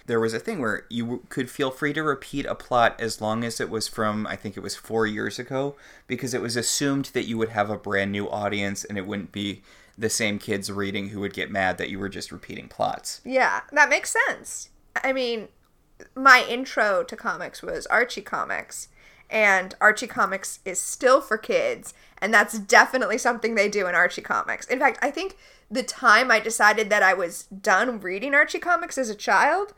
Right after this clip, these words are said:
Speaker 1: Mm-hmm.
Speaker 2: was the time that I picked up a double digest at the grocery store, and every single story was one I'd already read, and I was like, "Ah, time to move on to Wonder Woman, I see."
Speaker 1: I, I understand that experience.
Speaker 2: Yeah.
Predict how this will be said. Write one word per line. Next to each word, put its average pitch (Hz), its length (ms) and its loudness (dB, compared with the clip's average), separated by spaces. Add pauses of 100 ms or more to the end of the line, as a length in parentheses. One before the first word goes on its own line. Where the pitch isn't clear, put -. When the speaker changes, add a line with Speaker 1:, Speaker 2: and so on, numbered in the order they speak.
Speaker 1:
Mm-hmm. 123 200 -8 (280)
Speaker 2:
was 240 160 2
the 233 80 2
time 262 240 0
that 254 140 4
I 220 180 6
picked 233 300 -4
up 240 160 4
a 226 40 -2
double 214 260 2
digest 220 720 2
at 208 280 2
the 202 260 -6
grocery 208 360 2
store, 381 360 2 (240)
and 247 180 -2
every 254 300 4
single 294 300 2
story 220 320 6
was 247 120 4
one 233 120 0
I'd 196 140 2
already 180 200 4
read, 151 220 0
and 190 120 -2
I 208 60 4
was 208 80 0
like, 196 220 0
"Ah, 214 500 0 (720)
time 214 240 0
to 202 80 -8
move 208 160 0
on 202 100 2
to 196 80 -4
Wonder 214 240 0
Woman, 180 260 -4
I 117 100 -2
see." - 360 -8 (300)
Speaker 1:
I, - 340 -4 (380)
I 113 160 6
understand 104 680 0
that 95 280 0
experience. 98 880 -4
Speaker 2:
Yeah. - 300 -6